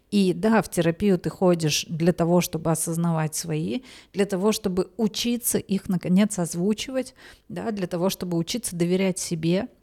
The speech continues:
для того, чтобы научиться, в конце концов, ставить себя на первое место и быть для себя прежде всего в приоритете. В терапии ты этому учишься. В терапии, опять же, общаясь, э, с терапевтом, с психологом, ты, по сути, ходишь в тренировочный зал,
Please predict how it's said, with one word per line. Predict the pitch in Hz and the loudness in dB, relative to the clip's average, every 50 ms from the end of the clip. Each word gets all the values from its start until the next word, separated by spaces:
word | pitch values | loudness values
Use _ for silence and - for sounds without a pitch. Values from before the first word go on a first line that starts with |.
| _ _ _ - | _ _ _ -8
для | 196 165 175 190 | -6 -4 -4 -4
того, | 185 180 170 185 208 | -4 -2 -2 -2 -2
чтобы | - - 190 170 175 | -2 -4 -4 -2 0
научиться, | 175 175 175 170 - - - 202 196 - - 175 | 2 4 4 2 2 0 -2 -4 -4 -4 -8 -8
в | - | -8
конце | - 175 165 - 175 | -6 -6 -6 -4 -4
концов, | - 170 160 - 185 165 - | -6 -6 -4 -4 -4 -4 -4
ставить | - - 185 180 175 175 - - - - - _ - | -2 0 0 0 2 0 -2 -4 -6 -8 -10 _ -6
себя | - - - 185 170 165 175 175 175 170 165 | -4 -2 0 2 6 8 8 10 10 8 6
на | 160 165 165 | 4 2 0
первое | 160 - 175 165 160 165 165 | 2 2 0 0 2 4 4
место | 160 160 170 190 185 - - 170 | 6 8 6 6 4 2 0 -4
и | 156 | -4
быть | 156 160 180 190 185 165 | -2 2 4 4 4 4
для | 165 160 | 2 2
себя | 156 - - 165 160 170 160 160 | 0 0 0 2 4 4 4 4
прежде | - 165 160 156 151 156 160 156 | 4 2 2 2 2 0 -2 -4
всего | - - 156 160 165 160 | -4 -4 -4 0 0 0
в | 156 - | 0 0
приоритете. | - - - 156 151 151 156 156 - - - 294 294 - - 269 247 - | -2 -2 0 0 2 0 0 -2 -2 -4 -4 -4 -4 -4 -6 -8 -8 -8
В | - - | -6 -2
терапии | - 175 170 160 165 - 233 240 240 | 0 0 2 0 0 0 0 2 0
ты | 202 - 185 | 2 2 0
этому | 175 170 175 175 165 165 156 151 | 0 0 0 -2 0 0 0 0
учишься. | 160 - - 240 - - - 254 | 0 -2 -4 -4 -4 -4 -4 -6
В | 240 - | -6 -4
терапии, | - - 196 185 185 180 - 220 233 247 240 202 - | -2 0 0 0 0 -2 -2 -4 0 0 0 2 2
опять | - - - 196 185 180 | 0 0 2 2 2 2
же, | 175 | 0
общаясь, | - - 180 - - - 208 190 202 190 170 - - - | -4 -6 -8 -6 -4 0 0 2 2 2 0 0 -2 -4
э, | 185 165 160 160 165 - | -4 -2 -2 -2 -4 -4
с | - | -4
терапевтом, | - - 196 202 202 202 - 180 180 170 - - 175 160 160 | -2 0 2 2 2 2 2 2 2 0 -2 -4 -6 -4 -4
с | - - | -4 -6
психологом, | - - - 202 202 - - 180 180 180 180 170 170 175 180 175 - - - - - - _ | -6 -4 -4 -4 -2 2 2 4 4 4 4 2 2 0 -2 -2 -4 -8 -14 -16 -18 -8 _
ты, | - 220 233 240 254 254 247 247 247 240 226 | -2 -2 0 -2 -4 -4 -4 -4 -4 -4 -4
по | 233 220 | -4 -6
сути, | 208 - - 254 240 - - 240 | -6 -6 -6 -6 -6 -4 -4 -4
ходишь | 233 - - 233 226 220 220 226 208 - - - | -4 -2 0 0 0 0 0 -2 -4 -6 -6 -6
в | 202 190 - - | -8 -8 -8 -2
тренировочный | - 220 220 214 214 175 - 240 233 190 - - - - 214 214 | 0 4 6 8 8 10 10 10 8 8 4 2 0 2 2 2
зал, | 214 208 - 269 311 339 339 | 2 2 2 0 -2 -2 -4